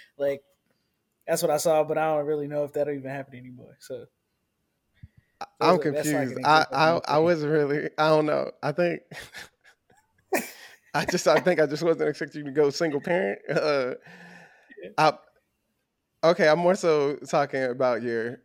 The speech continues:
Speaker 2: you as a person, just, uh, not, uh,
Speaker 1: Okay.
Speaker 2: like, uh, is there certain things you expected of how you would be as a person, not necessarily what you would have?
Speaker 1: Oh,
Speaker 2: I
Speaker 1: like,
Speaker 2: think right now you're
Speaker 1: okay,
Speaker 2: talking about
Speaker 1: okay.
Speaker 2: freedom
Speaker 1: Yeah,
Speaker 2: and,
Speaker 1: yeah.
Speaker 2: like, stuff and kids and stuff, but I'm still
Speaker 1: Yeah.
Speaker 2: talking about just you,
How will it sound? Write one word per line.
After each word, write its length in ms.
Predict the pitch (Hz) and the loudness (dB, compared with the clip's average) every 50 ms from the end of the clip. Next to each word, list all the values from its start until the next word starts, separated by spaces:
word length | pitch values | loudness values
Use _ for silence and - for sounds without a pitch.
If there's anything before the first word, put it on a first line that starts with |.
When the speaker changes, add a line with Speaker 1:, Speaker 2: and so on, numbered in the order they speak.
| _ _ _ _ - - | _ _ _ _ -14 -10
Speaker 2:
you 180 | 143 165 165 156 | -6 -4 -4 -4
as 80 | 127 | -4
a 60 | 123 | -4
person, 420 | - 180 151 139 131 - 113 113 113 | -2 0 -2 -2 -2 -4 -8 -6 -6
just, 220 | 127 123 117 - - - - | -6 -8 -8 -10 -20 -18 -16
uh, 60 | - - _ - _ _ - | -16 -16 _ -20 _ _ -4
not, 300 | 135 139 131 127 113 - - _ _ _ _ _ - | 0 2 2 2 0 -2 -6 _ _ _ _ _ -6
uh, 60 | - | -4
Speaker 1:
Okay. 300 | 165 170 165 156 139 135 _ _ _ - | -4 -2 -2 -2 -4 -6 _ _ _ -6
Speaker 2:
like, 360 | 135 131 123 120 113 - _ _ _ _ _ _ _ _ _ - | -2 -2 0 -2 -2 -6 _ _ _ _ _ _ _ _ _ -4
uh, 320 | 131 120 120 113 110 107 - | -2 0 0 0 -2 -4 -6
is 120 | 123 123 127 | -6 -6 -2
there 200 | 135 131 127 127 | -2 -2 -2 -2
certain 380 | 127 - 139 123 117 127 131 | -2 -2 -2 -2 -2 -4 -2
things 320 | 131 135 131 131 131 123 127 | 0 0 0 0 -2 -4 -6
you 80 | 127 | -6
expected 440 | 117 117 - - 131 120 110 120 117 107 | -8 -8 -4 -4 -4 -4 -2 -4 -4 -4
of 520 | 107 117 117 113 117 113 113 117 117 - _ _ _ _ _ _ _ | -2 -2 -2 0 -2 -2 -2 -4 -6 -10 _ _ _ _ _ _ _
how 220 | - 147 143 143 147 | 0 2 2 4 2
you 180 | 143 143 139 | 2 -2 -2
would 180 | 135 127 117 123 | -2 -2 -2 -2
be 220 | 131 131 127 120 | -2 -2 -2 -2
as 140 | - 113 - | -4 -4 -6
a 60 | 104 | -8
person, 480 | 107 - 160 151 143 - - 123 117 123 | -4 0 0 0 0 0 -4 -6 -2 0
not 220 | 127 123 113 101 | 0 0 0 0
necessarily 580 | 123 120 117 - - - 131 123 120 117 113 110 | -2 -4 -4 -6 -8 -6 -4 -4 -4 -4 -4 -6
what 340 | 117 123 143 160 160 - 139 | -4 -2 -2 -2 -2 -4 -6
you 60 | 123 | -4
would 120 | 107 104 117 | -4 -4 0
have? 460 | 131 143 131 127 110 101 120 131 170 175 | 0 2 2 2 0 0 -2 -2 0 2
Speaker 1:
Oh, 180 | 160 151 147 123 | 2 2 2 2
Speaker 2:
I 120 | 131 139 | 0 0
Speaker 1:
like, 0 | |
Speaker 2:
think 220 | 127 151 139 113 | 2 0 0 2
right 180 | 127 135 127 131 | 2 2 4 6
now 140 | 147 156 147 | 6 6 6
you're 140 | 143 139 - | 6 8 10
Speaker 1:
okay, 0 | |
Speaker 2:
talking 260 | 220 226 - - 185 | 10 10 10 8 6
about 200 | - - - 160 | 6 6 4 4
Speaker 1:
okay. 0 | |
Speaker 2:
freedom 380 | 151 160 147 139 143 139 127 | 2 2 4 4 6 6 6
Speaker 1:
Yeah, 20 | - | 6
Speaker 2:
and, 140 | 190 185 175 | 6 4 4
Speaker 1:
yeah. 0 | |
Speaker 2:
like, 280 | - 110 113 - - | 2 0 -2 -4 -6
stuff 380 | - - 160 156 156 143 - - | 0 2 4 4 4 4 2 0
and 280 | 120 117 117 117 107 - | -2 0 0 -2 -4 -4
kids 380 | - 196 185 180 175 175 - | -2 2 4 6 4 4 4
and 100 | 139 139 | 0 0
stuff, 180 | - 156 131 127 | 2 2 2 4
but 80 | 135 143 | 4 2
I'm 100 | 156 156 | 0 0
still 220 | - - 151 143 | -2 0 2 2
Speaker 1:
Yeah. 20 | |
Speaker 2:
talking 220 | - 180 143 135 127 | 4 4 2 2 2
about 200 | 123 120 113 - | 0 -2 -2 -4
just 220 | 139 139 131 123 127 | -4 -4 -4 -4 -6
you, 240 | 151 160 151 143 | -4 -4 -4 -4